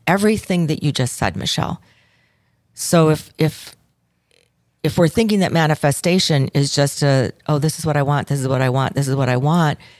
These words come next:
it's so much deeper than that, which is what you just got done saying. So I think it's really important to really look at this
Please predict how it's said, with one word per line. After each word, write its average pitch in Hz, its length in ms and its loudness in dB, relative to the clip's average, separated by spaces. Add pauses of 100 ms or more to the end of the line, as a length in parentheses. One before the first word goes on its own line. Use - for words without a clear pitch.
(160)
it's - 180 -2
so 160 160 2
much 156 220 0
deeper 160 300 0
than 131 160 0
that, 120 220 0
which 120 180 -2
is 127 120 -4
what 120 140 0
you 110 140 -4
just - 260 -6
got - 160 -4
done 110 180 -4
saying. 104 320 -2
So 156 140 -2
I 147 80 2
think 220 220 0
it's - 200 -4
really 147 220 0
important 127 540 -2
to 135 120 -4
really 131 240 0
look 123 280 -2
at 127 140 -2
this 117 280 -2